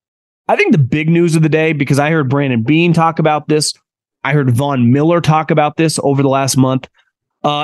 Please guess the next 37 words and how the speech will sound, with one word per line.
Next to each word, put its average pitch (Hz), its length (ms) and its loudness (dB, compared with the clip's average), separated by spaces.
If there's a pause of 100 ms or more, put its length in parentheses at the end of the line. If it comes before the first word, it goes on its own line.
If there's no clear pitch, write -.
and, 208 180 -2
and 220 80 2
maybe 240 220 0
it 185 100 -4
changed 160 380 -2
if 127 80 -4
you're 143 100 2
a 123 60 0
Bills 143 280 0
fan, 135 440 -2
the, - 160 -2
the 127 100 -2
conversation 135 640 -2
coming 127 220 0
out 117 100 -4
the 117 60 -4
last 143 300 -2
couple 117 240 -4
days. 110 360 -2 (400)
But 165 120 0
I 262 100 0
felt 269 240 -4
like, 165 320 -6
uh, 131 100 -4
two 196 180 2
weeks 190 260 -2
ago, 175 220 0
three 180 240 -2
weeks 175 280 0
ago, 160 380 0 (640)
it's - 180 -2
like, 160 400 -6
it 170 120 -2
was 165 180 0
like 147 160 -4
fifty 196 360 0
fifty, 196 640 0